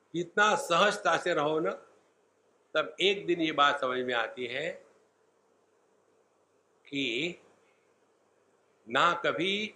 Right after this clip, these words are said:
हमारा जन्म हुआ, ना कभी हम बढ़ रहे हैं, ना कभी हम मरेंगे। देखो,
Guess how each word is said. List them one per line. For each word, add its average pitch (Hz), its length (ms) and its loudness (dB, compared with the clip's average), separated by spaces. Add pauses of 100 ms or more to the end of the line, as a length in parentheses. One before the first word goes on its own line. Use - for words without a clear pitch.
(120)
हमारा 135 320 2
जन्म 127 340 -4
हुआ, 170 420 -2 (840)
ना 156 180 2
कभी 139 420 -2
हम 120 220 -6
बढ़ 127 140 0
रहे 143 360 -2
हैं, 165 360 -6 (340)
ना 131 160 2
कभी 117 280 -6
हम 113 120 -4
मरेंगे। - 500 -18 (3000)
देखो, - 220 -20